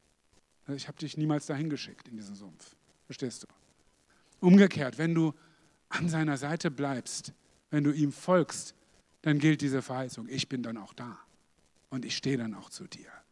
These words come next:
Also das ist die Herausforderung für uns, uns nah an Jesus zu halten. Sie haben ihn besiegt, hieß es in Vers elf, „durch das Blut des Lammes“. Das heißt, wir vertrauen nicht auf unsere Gerechtigkeit, auf das wir, dass wir es alles richtig machen,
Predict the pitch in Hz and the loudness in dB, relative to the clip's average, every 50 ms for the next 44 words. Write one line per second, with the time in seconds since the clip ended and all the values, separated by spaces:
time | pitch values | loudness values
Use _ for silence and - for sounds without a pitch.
0 | _ _ _ _ _ - 135 117 120 147 143 156 143 - 151 139 135 127 139 139 | _ _ _ _ _ -6 -4 -2 0 0 0 -2 -2 0 0 0 0 0 0 -2
1 | - - 147 135 127 123 117 - - - - - - - - 156 185 202 208 202 | -2 -2 -4 -2 -2 -4 -6 -8 -12 -18 -20 -20 -4 0 2 4 6 6 6 6
2 | 156 147 135 - - 156 156 156 143 151 170 196 190 160 135 - - 127 107 95 | 4 0 -4 -2 0 0 0 2 2 2 4 4 4 2 0 -4 -6 -8 -10 -10
3 | 98 95 - - - - _ _ _ _ _ _ _ _ _ _ _ _ _ _ | -12 -18 -20 -20 -20 -20 _ _ _ _ _ _ _ _ _ _ _ _ _ _
4 | _ _ _ _ 73 76 _ _ _ _ _ _ _ _ _ _ _ _ _ _ | _ _ _ _ _ _ _ _ _ _ _ _ _ _ _ _ _ _ _ _
5 | _ _ - - - - - - - 151 139 156 175 175 170 151 147 131 127 151 | _ _ -20 -20 -20 -20 -10 0 4 6 8 8 8 6 6 6 6 6 6 6
6 | 196 220 - - 175 170 185 175 170 180 175 160 165 165 143 165 156 151 147 143 | 6 6 4 2 0 0 2 2 2 2 0 0 -2 -2 0 0 0 0 0 -2
7 | 160 165 - - 170 170 170 - 160 139 - - 156 175 170 175 151 127 123 147 | -2 0 2 4 4 4 4 4 0 0 0 0 0 2 2 2 0 0 2 0
8 | 151 160 165 170 170 165 - - - _ _ _ _ _ _ _ _ _ _ _ | 2 2 2 2 0 -2 -4 -12 -16 _ _ _ _ _ _ _ _ _ _ _
9 | - - - 156 147 - 160 143 - 151 - - - - 151 156 160 156 143 135 | -6 0 0 2 2 2 2 2 2 0 0 0 0 2 4 6 6 6 4 2
10 | 131 - - - _ _ _ _ _ _ _ _ _ _ - 156 170 156 - 143 | -2 -8 -12 -20 _ _ _ _ _ _ _ _ _ _ -4 -2 -2 -2 -2 -6
11 | 143 - - 180 160 151 151 147 143 139 139 147 143 - 139 127 151 151 - - | -6 -4 -4 -2 0 0 2 2 0 0 -2 -4 -6 -6 -4 -2 -2 -2 -4 -6
12 | 151 - - - 139 139 135 139 - 135 - - 135 117 135 143 147 139 139 120 | -8 -8 -6 -4 -4 -2 -2 -4 -4 -8 -8 -10 -8 -4 -2 -2 -2 -2 -4 -4
13 | 127 151 131 127 143 143 127 - 151 139 - 147 135 - 143 135 120 117 127 120 | -4 -4 -4 -4 -4 -4 -4 -6 -8 -8 -8 -8 -6 -4 -4 -4 -4 -4 -6 -8